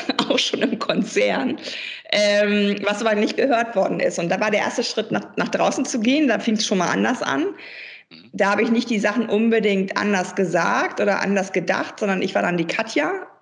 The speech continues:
Speaker 1: äh, die das sagt. Und das ist schon mal was anderes, als wenn ich in der Rolle von, von einer Abteilungsleiterin oder Pressesprecherin rede. Ich glaube tatsächlich, dass, ähm,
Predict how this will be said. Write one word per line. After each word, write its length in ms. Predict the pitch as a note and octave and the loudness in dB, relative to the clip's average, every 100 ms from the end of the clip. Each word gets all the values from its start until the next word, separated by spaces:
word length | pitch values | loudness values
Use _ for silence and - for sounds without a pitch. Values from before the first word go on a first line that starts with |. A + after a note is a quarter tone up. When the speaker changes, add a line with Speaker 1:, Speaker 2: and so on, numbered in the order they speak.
| - | -4
Speaker 1:
äh, 340 | A3 G#3+ G#3+ | 0 2 2
die 120 | A3+ | 0
das 220 | A3 A3+ A#3 | 0 0 0
sagt. 340 | B3 C#4 - | 0 0 -2
Und 60 | G#3 | -2
das 160 | G3+ | -2
ist 220 | - - | -4 -4
schon 100 | - | 0
mal 120 | A#3 A3 | 2 2
was 180 | F#3+ - | 2 0
anderes, 500 | E3 G#3+ B3 C#4 C#4 | 0 0 2 0 0
als 180 | G3 | -2
wenn 120 | G#3+ G3+ | 0 0
ich 140 | - - - - - | -2 -12 -18 -18 -2
in 120 | G3 | 2
der 120 | F#3+ | 2
Rolle 260 | F3+ G3 G3 | 4 4 2
von, 360 | G3+ F#3+ F#3 | 2 0 0
von 220 | F#3 F#3+ F3+ | -2 -2 0
einer 140 | F3 | 0
Abteilungsleiterin 720 | A#3+ - F#3+ G#3 G3+ G3 F#3+ F#3 | -2 0 0 0 0 0 2 2
oder 140 | F3+ | 0
Pressesprecherin 760 | - G3 - - A#3+ B3+ A3+ A3 | 0 -2 -4 -4 -4 0 0 2
rede. 360 | A3+ A3 A3 A3 - - - _ _ - | 4 2 0 -6 -10 -12 -18 _ _ -2
Ich 200 | D3 - | 0 2
glaube 240 | B3 B3 | 2 4
tatsächlich, 480 | A#3+ - B3+ B3+ B3+ | 2 2 2 2 2
dass, 260 | G#3+ G#3+ - | 2 0 0
ähm, 560 | G3 G3+ G3 G3 - | 2 4 2 0 -8